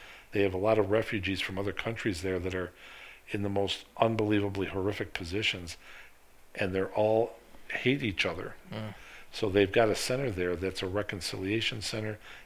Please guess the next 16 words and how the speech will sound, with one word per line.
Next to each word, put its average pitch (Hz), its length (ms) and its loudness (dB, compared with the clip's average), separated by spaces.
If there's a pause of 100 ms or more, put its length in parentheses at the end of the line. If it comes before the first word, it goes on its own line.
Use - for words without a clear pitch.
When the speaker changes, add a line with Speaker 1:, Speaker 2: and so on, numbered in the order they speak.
(140)
Speaker 1:
and 120 240 2
it 113 120 -2
helps 113 260 -2
the 110 80 -8
kids 101 260 -4
with 98 120 -8
their 101 100 -10
school. - 600 -4
It's - 180 -4
another 117 280 4
area 104 320 2
where 92 360 -4 (400)
there's 101 200 -4
opportunity 92 680 -4
to, 101 440 -12
uh, 104 100 -6